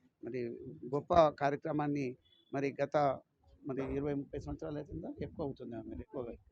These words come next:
ఈ, ఈ ఎనభై, ఆ, ఎనభై తొమ్మిది నుంచి ఇప్పటి వరకు కూడా, ఆ, చేసిన. నేను కూడా లాస్ట్ టైమ్ మలక్పేటలో అటెండ్ చేసిన,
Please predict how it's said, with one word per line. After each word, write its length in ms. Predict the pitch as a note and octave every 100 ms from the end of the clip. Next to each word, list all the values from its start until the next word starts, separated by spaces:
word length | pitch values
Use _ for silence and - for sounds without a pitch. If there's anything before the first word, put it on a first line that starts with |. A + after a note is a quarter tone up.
| - - C3
ఈ, 300 | C#3 - - C3 B2+
ఈ 140 | B2+ A#2 -
ఎనభై, 280 | D3 D3 C#3+ C3+ - - - C3+
ఆ, 220 | B2 A2 B2
ఎనభై 240 | C3+ C#3+
తొమ్మిది 540 | C#3+ C#3 C3 C3+ C3
నుంచి 500 | C3 D3 F3 D3 C#3+ - _ -
ఇప్పటి 240 | D3 E3+ E3+
వరకు 220 | E3 D#3
కూడా, 400 | D#3 D3 D#3 B3 D4 C#4 - - - _ _ - - -
ఆ, 420 | C3 B2+ C3 B2+ D#3
చేసిన. 220 | D#3+ G3+
నేను 260 | G#3+ G3 G#3+
కూడా 280 | A3+ G#3+ F#3+
లాస్ట్ 380 | E3+ E3+ F#3+
టైమ్ 500 | A#3+ A3 G3+ F#3 D#3
మలక్పేటలో 500 | E3 G3+ F3 G#3+ A3
అటెండ్ 340 | F#3 E3 F#3 D#3+
చేసిన, 300 | C#3 -